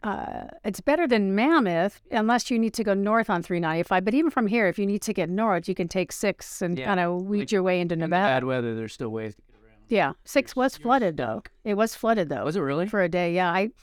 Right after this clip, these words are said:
Speaker 1: I'm always on the Caltrans nine site seeing what's going on, but it w-, it was flooded recently. So you guys were stuck, too. Everybody was stuck.
Speaker 2: Hmm.
Speaker 1: Yeah, so, um, so after you left the bank,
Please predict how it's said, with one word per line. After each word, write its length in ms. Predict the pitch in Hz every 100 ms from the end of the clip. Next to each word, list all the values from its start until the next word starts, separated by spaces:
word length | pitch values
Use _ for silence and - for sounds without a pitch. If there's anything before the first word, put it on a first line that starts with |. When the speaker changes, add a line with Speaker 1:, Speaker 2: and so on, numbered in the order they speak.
| -
Speaker 1:
I'm 160 | 233 208
always 280 | 214 226 202
on 280 | 185 170
the 100 | 170
Caltrans 640 | - 185 185 180 147 151 -
nine 260 | 165 156
site 260 | 147 160 -
seeing 220 | 202 160
what's 160 | 156 -
going 200 | 160 151
on, 160 | 147 147
but 120 | -
it 80 | 175
w-, 140 | 170 175
it 100 | 175
was 240 | 170 -
flooded 340 | - 151 139 - -
recently. 400 | 151 156 147 156
So 240 | 196 180 - _
you 180 | 208 220
guys 220 | 208 170
were 80 | 170
stuck, 240 | - 170 -
too. 180 | 185
Everybody 340 | 143 175 160 -
was 140 | -
stuck. 260 | - - -
Speaker 2:
Hmm. 140 | 147 - _ _ _ _ _
Speaker 1:
Yeah, 160 | - -
so, 360 | 202 208 175 190
um, 340 | 202 196 220 - _ -
so 220 | - 240
after 300 | 240 262 -
you 160 | 285 262
left 180 | 247 -
the 80 |
bank, 560 | 190 190 175 139 -